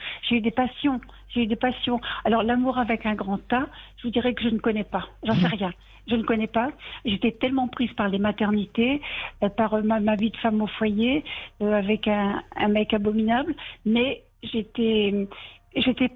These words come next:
Speaker 1: très, très, très prise par
Speaker 2: Oui.
Speaker 1: tout ça. Et après, ma... j'ai, j'ai eu, j'ai eu d'autres formes de bonheur. Alors, est-ce qu'on, on est obligé de pas, d'être à deux pour le bo-, pour, euh, le bonheur avec, pour l'amour ? Je crois qu'il y a différentes formes d'amour.
Speaker 2: Bien sûr.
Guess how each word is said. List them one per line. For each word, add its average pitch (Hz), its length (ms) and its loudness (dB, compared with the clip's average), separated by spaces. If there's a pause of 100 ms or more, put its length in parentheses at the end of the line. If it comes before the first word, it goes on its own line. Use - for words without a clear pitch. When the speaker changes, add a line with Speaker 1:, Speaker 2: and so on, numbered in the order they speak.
(120)
Speaker 1:
très, 294 200 0
très, - 180 -6
très - 180 -2
prise 269 320 -2 (320)
par 180 140 -4
Speaker 2:
Oui. 180 140 4
Speaker 1:
tout 160 100 -4
ça. 254 240 -2 (460)
Et 226 120 4
après, 262 460 -2 (220)
ma... 220 380 2 (180)
j'ai, 254 280 0
j'ai 262 140 2
eu, 262 80 4 (260)
j'ai 269 100 2
eu 262 100 2
d'autres 247 260 -2
formes 226 240 2
de 220 80 -2
bonheur. 190 420 0
Alors, 202 180 2
est-ce 226 120 0
qu'on, 233 160 2 (220)
on 233 40 2
est 233 200 2
obligé 233 340 0
de 226 60 -6
pas, 214 160 -2
d'être 226 280 -2
à 214 60 2
deux 214 320 2 (540)
pour 226 160 -2
le 226 140 2
bo-, 214 180 2
pour, 233 320 -2
euh, 208 240 2
le 208 80 0
bonheur 220 400 2
avec, 220 340 -2
pour 240 120 2
l'amour ? 240 400 2 (280)
Je - 60 -14
crois 247 100 0
qu'il 240 140 0
y - 20 -2
a - 40 -4
différentes 214 400 0
formes 214 240 0
d'amour. 185 360 -2 (120)
Speaker 2:
Bien 185 200 6
sûr. - 280 -4